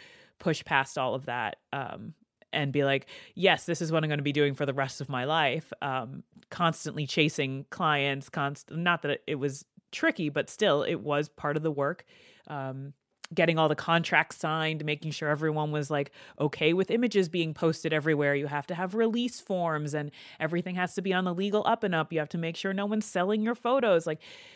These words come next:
there's so many little legal things and getting contracts signed and making sure you're working with the right people or people don't call you back when, you know, if they put down a deposit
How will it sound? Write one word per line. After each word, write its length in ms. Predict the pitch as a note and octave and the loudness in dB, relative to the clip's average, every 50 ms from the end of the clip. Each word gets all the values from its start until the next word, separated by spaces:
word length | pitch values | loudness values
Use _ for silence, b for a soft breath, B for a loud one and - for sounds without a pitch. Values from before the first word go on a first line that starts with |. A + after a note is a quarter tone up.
| B - - | B -20 -20
there's 400 | - F3+ - G#3+ G#3 G#3+ G#3+ - | -20 -4 0 2 2 2 0 -2
so 380 | - - - G3+ G3 G3+ G#3 G#3 | -4 -2 2 2 4 4 2 2
many 580 | F#3 F3+ F3 E3+ F3 E3+ E3+ E3+ E3+ E3 - _ _ _ _ _ - | 2 0 0 0 0 -2 -2 -2 -4 -6 -8 _ _ _ _ _ -12
little 500 | - F3+ E3+ E3+ F3 E3+ E3 D#3 D#3+ D#3+ | -8 -4 0 2 4 4 4 4 2 0
legal 360 | D#3 E3 E3+ F3 E3 F3 D#3+ D3+ | 0 0 -2 2 2 2 0 2
things 440 | - E3+ E3 E3 D#3+ D#3+ D#3+ D#3 D3+ | 4 4 6 6 6 4 0 0 -2
and 100 | D3 C#3 | 0 2
getting 220 | D#3+ D#3+ E3 D#3+ | 2 2 2 0
contracts 600 | D3+ - - E3+ F3+ F3+ - - F3 E3+ D#3+ - | -4 -2 2 2 2 2 2 0 -2 -2 -2 -4
signed 440 | - - D#3 D#3 D#3 D#3 D#3+ D#3+ D3+ | -6 -6 -4 -2 -2 -2 -2 -2 -2
and 180 | D3+ C#3+ C#3 D3 | -2 -2 -2 -4
making 240 | D#3+ E3 D#3+ F3 E3+ | -4 -4 -4 -6 -6
sure 160 | - - E3+ | -4 -2 -2
you're 140 | D#3+ D#3+ D3+ | 0 0 0
working 340 | C#3+ D#3 E3+ D#3+ - F3 E3 | 0 0 0 0 -2 -2 -4
with 140 | E3 D#3+ - | -4 -4 -4
the 80 | D#3 | -2
right 220 | D3+ D3 C#3+ - - | -2 -2 -2 -4 -4
people 320 | - A#3 A#3 G#3+ - G#3+ | -6 -6 -6 -4 -2 0
or 240 | G3+ G3 F#3+ E3+ C#3 | 0 2 2 0 0
people 320 | - - E3+ D3+ - D#3+ D3+ | -2 -4 -6 -2 0 0 2
don't 240 | D3+ D#3 D3 C#3+ - | 2 2 0 0 -2
call 220 | - - D#3+ D3 C#3+ | -4 -2 0 0 0
you 140 | D3 D3+ | 0 -2
back 400 | D#3 - C4 C4+ B3 A#3 A3 - - | 0 2 4 4 4 2 0 0 0
when, 240 | F3 D#3 D3+ D3 B B B B B B B | 0 0 0 0 B B B B B B B
you 100 | - E3+ | -6 -2
know, 200 | D#3 D3 C#3 C#3+ C#3+ C#3+ - - - - | 0 0 0 0 0 -4 -8 -20 -8 -4
if 140 | - E3+ - | -4 -2 0
they 100 | - D#3 | 0 0
put 180 | D3+ - F3 D#3+ | 2 2 2 2
down 160 | G3 G3+ G#3+ | 2 2 2
a 60 | A#3 | 2
deposit 640 | A3+ C4 - - D4+ D#4 D4 A3 G3 F#3+ F#3+ - - | 0 0 2 4 4 4 6 6 6 4 4 4 0